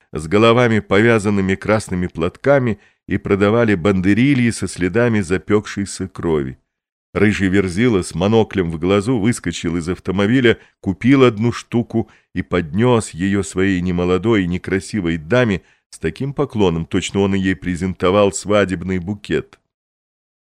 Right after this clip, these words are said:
Прошло месяцев пять-шесть после Байонской корриды. Очерк этот давно уже был написан и сдан в типографию,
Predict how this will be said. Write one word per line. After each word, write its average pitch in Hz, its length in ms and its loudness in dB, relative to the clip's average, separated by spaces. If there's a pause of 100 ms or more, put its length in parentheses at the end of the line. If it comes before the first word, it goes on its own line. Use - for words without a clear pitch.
Прошло 196 520 4
месяцев 156 760 0
пять-шесть 147 1080 2
после 101 360 -4
Байонской 85 760 -2
корриды. 71 680 -6 (720)
Очерк 180 460 2
этот 123 340 -4
давно 131 380 0
уже 90 240 -2
был 98 200 -2
написан 90 640 -4
и 82 60 -2
сдан 82 320 -4
в - 80 -14
типографию, 110 880 -4